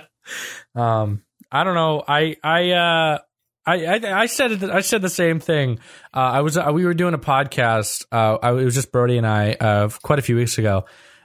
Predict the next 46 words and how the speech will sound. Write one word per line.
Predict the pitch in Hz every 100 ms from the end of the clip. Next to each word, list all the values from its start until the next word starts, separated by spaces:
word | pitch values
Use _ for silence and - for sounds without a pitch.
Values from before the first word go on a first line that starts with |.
| -
and, | 110 110
uh, | 104
Brody | 110 120 120
was | 113
talking | - 113 110 107
about | 104 -
the, | 107 101
the | 117 107
coronavirus | - 120 113 107 104 104 -
stats, | 113 104 101 -
and, | 104 101
um, | 98 95 95 - - - - - -
and |
I | 131
was | 139
saying | 151 143
it's | 131
gonna | 180
be | 170
similar | - 151 131
to | 120
Ebola. | 110 110 104 101 107 - -
You | 127
know, | 127
it's | 117
gonna | 160 143
come | 165 160
into | 160 151
the | 139
U | 135 135
S. | 123 123
There's | -
gonna | 139 127
be |
a | 120
few | 127
cases, | 113 120 117 -
and | 113
we're | 117
not | 120
gonna | 117
hear | 113 120
anything | 110 117
about | 104 107 107
it. | 104
But | 107 -